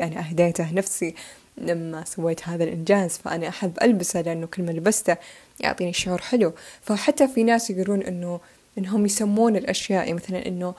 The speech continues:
عرفت مثلا لما يكون عندك لبس ودايم لما تلبس هذا اللبس تحس إنه تجيك أخبار كثير حلوة، فخلاص اللبس هذا تلبسه وتحس إنه "يلا، <laughs> I'm ready إني أستقبل خ-، أخبار حلوة".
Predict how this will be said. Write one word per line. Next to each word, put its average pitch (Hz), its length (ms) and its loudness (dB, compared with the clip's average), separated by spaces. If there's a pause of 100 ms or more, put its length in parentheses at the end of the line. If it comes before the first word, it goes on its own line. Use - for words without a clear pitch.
عرفت 262 200 -4
مثلا 349 200 4
لما 220 140 4
يكون 208 220 -2
عندك 196 360 -2
لبس 190 340 -2 (400)
ودايم 214 320 8
لما 196 200 4
تلبس 190 420 -2
هذا 185 160 -2
اللبس 175 440 -4 (140)
تحس - 300 0
إنه 185 100 2
تجيك 190 320 0
أخبار 170 460 -6
كثير 175 240 -2
حلوة، 165 460 -2 (340)
فخلاص 233 480 2
اللبس 202 400 0
هذا 208 320 2 (260)
تلبسه 220 480 2
وتحس 208 440 2
إنه 202 180 4
"يلا، 190 380 2 (340)
<laughs> - 380 0
I'm 214 200 8
ready 233 540 8
إني 208 240 4
أستقبل 196 400 0
خ-، - 160 -6
أخبار 190 420 2
حلوة". 175 440 2